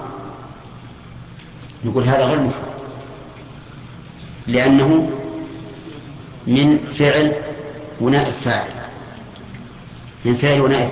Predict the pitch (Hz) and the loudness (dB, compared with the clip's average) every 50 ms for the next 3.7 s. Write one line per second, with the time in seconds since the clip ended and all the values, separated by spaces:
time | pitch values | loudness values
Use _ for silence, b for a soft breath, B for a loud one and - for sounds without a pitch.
0 | - 110 104 - - - - - - - - - - - - - - - - - | -2 -2 -4 -4 -4 -8 -10 -12 -12 -12 -14 -14 -16 -16 -16 -16 -16 -16 -16 -16
1 | - - - - - - - - - - - - - - - 147 160 165 151 160 | -16 -16 -16 -16 -16 -16 -18 -18 -18 -18 -18 -16 -8 -2 2 4 6 6 6 6
2 | 165 151 151 160 165 170 170 151 160 165 160 147 139 147 139 139 160 165 160 143 | 6 6 6 6 6 6 6 6 6 6 6 6 4 4 4 4 4 4 4 4
3 | 147 147 123 117 123 127 139 139 131 - 104 - - | 2 2 0 0 2 2 4 4 4 2 0 -2 -6